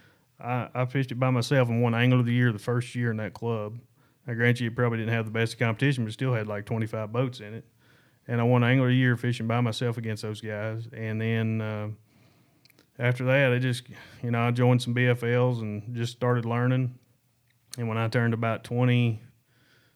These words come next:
twenty-one, I guess, is when I got hooked up with Charlie Rash. And I, that's, that's when, like, at just one day with him, my mind just exploded about stuff. And for some reason, I'd always been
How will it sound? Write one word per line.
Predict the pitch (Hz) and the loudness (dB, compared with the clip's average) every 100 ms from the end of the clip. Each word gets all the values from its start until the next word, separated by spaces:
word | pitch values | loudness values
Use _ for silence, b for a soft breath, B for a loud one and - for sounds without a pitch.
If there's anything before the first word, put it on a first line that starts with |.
| b | b
twenty-one, | - 131 127 120 131 123 | -2 2 2 4 4 2
I | 110 | 2
guess, | 113 113 113 | 0 0 0
is | 113 | -4
when | 110 113 | -4 -2
I | 110 | -2
got | 110 | -2
hooked | 113 113 | -2 -4
up | 110 | -6
with | 107 | -6
Charlie | 117 110 | -6 -4
Rash. | 110 110 110 110 - | -4 -4 -4 -4 -8
And | 107 | -6
I, | 110 110 110 | -6 -6 -4
that's, | 117 113 - - 110 | -4 -4 -6 -14 -8
that's | 117 113 117 | -4 -4 -4
when, | 113 110 | -4 -4
like, | 110 110 _ | -6 -8 _
at | - 117 117 - | -4 -4 -4 -6
just | 123 113 | -6 -4
one | 120 123 | 0 2
day | 120 120 113 | 4 2 2
with | |
him, | 113 110 | 0 -2
my | 110 | -2
mind | 110 110 110 107 | -2 -2 -2 -4
just | 104 | -8
exploded | 87 - - 113 110 107 | -12 -12 -6 -6 -6 -8
about | 110 101 | -8 -10
stuff. | - 120 113 | -8 -4 -2
And | 117 | -2
for | 120 | -2
some | 120 185 196 | 0 2 4
reason, | 170 143 120 | 4 2 2
I'd | 123 | 2
always | 127 131 135 131 | 2 2 2 0
been | 120 123 117 113 | 0 0 0 -2